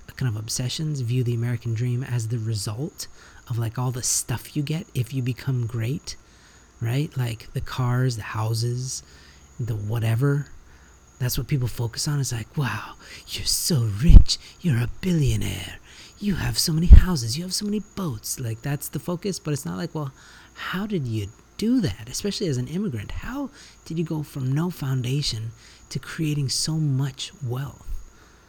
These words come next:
And so there's, that's one aspect of it, but it's the other thing of, like, why, you know, I traveled Europe, and obviously, uh, Europeans have a very interesting viewpoint of America, kinda like the arrogant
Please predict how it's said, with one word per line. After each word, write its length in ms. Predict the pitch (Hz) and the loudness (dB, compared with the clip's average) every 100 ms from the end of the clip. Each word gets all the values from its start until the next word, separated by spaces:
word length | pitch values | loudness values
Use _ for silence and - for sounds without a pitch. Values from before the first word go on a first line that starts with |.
| - - - - | -20 -20 -20 -6
And 240 | 151 135 135 | -2 0 0
so 120 | 170 | -2
there's, 220 | 196 185 | -2 -4
that's 260 | 160 170 - | -6 -8 -4
one 140 | 156 | -2
aspect 420 | 170 - 127 - | -2 -4 -8 -10
of 100 | 117 | -10
it, 100 | 117 - | -10 -8
but 100 | 147 | -8
it's 120 | - | -6
the 120 | 170 | -6
other 160 | 208 233 | -4 -6
thing 240 | - 139 | -6 -6
of, 120 | 127 | -4
like, 140 | 135 131 | -6 -6
why, 540 | 131 127 160 208 226 202 - - - - - - | -8 -6 -4 -4 -4 -8 -14 -20 -20 -20 -20 -8
you 100 | 170 | -4
know, 160 | 180 - - | -4 -6 -10
I 180 | 165 165 | -8 -8
traveled 540 | - 185 185 175 139 | -6 -6 -4 -2 -2
Europe, 540 | 123 113 131 147 156 - - | -2 -2 0 -2 -6 -14 -8
and 340 | 131 127 123 123 139 | -4 -2 -4 -6 -6
obviously, 560 | 147 151 - 135 123 - - - - - - - - | -4 -4 -4 -4 -4 -10 -20 -20 -20 -20 -20 -18 -6
uh, 40 | |
Europeans 640 | 127 110 127 120 139 131 123 | -4 -2 -4 -4 -4 -4 -4
have 140 | 117 | -6
a 100 | 117 | -6
very 340 | 110 123 123 120 | -6 -6 -6 -6
interesting 920 | 131 127 - 120 - 123 113 113 117 - | -4 -4 -4 -8 -6 -8 -6 -6 -10 -6
viewpoint 420 | 123 123 - 123 | -4 -4 -2 -2
of 100 | 120 | -2
America, 720 | 117 117 123 117 - 123 123 - - - - - | -4 -4 -4 -6 -8 -8 -8 -12 -20 -20 -20 -8
kinda 160 | 139 135 | -2 0
like 280 | 131 117 - | 0 -4 -6
the 260 | 110 113 - | -8 -8 -6
arrogant 680 | 131 127 117 123 117 - | -4 -4 -4 -4 -6 -10